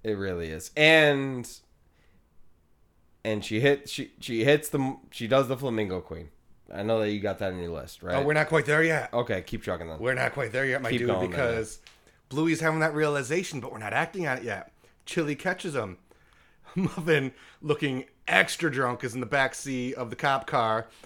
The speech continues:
Speaker 2: Eyes just doing that wig out thing.
Speaker 1: Poor Muffin.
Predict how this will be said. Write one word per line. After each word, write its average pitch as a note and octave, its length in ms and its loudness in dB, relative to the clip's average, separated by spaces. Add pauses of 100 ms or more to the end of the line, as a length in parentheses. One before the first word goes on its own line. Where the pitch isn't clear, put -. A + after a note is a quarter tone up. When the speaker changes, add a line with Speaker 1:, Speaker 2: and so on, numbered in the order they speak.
(140)
Speaker 2:
Eyes D#3+ 320 4
just D3 220 -4
doing D#3 200 0
that C3+ 220 0
wig D3 320 -2
out C3 480 0
thing. A#2+ 520 -2 (720)
Speaker 1:
Poor - 280 -8
Muffin. E2+ 480 -14